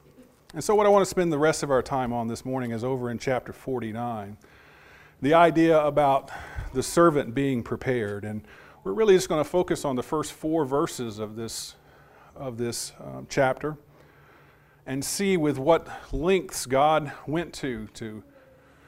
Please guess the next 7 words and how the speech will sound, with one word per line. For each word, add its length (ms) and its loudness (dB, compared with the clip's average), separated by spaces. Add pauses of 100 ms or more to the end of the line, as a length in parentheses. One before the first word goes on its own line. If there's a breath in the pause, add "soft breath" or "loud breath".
(280 soft breath)
prepare 440 2
this 220 -2
servant, 580 -4 (240 loud breath)
to 100 -18
prepare 460 0
the 100 0
Christ 600 0